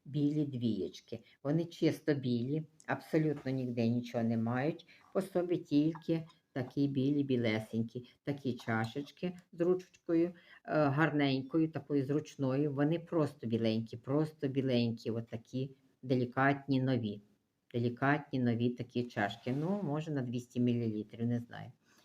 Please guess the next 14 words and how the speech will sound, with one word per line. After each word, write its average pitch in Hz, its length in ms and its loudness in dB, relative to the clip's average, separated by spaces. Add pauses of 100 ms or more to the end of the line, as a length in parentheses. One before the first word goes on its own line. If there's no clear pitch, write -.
(240)
І 170 80 -2
йде 147 220 0
таке 127 340 -2
блюдечко. 156 600 0
Блюдечко 143 560 -4
має 123 260 0
такий 123 460 -2
рельєф, 107 420 0 (160)
бачите? 123 280 -4 (580)
Отакий 143 540 -2
рельєф 110 560 -4
йде 127 300 -10
по 120 80 -4
блюдечку. - 580 -12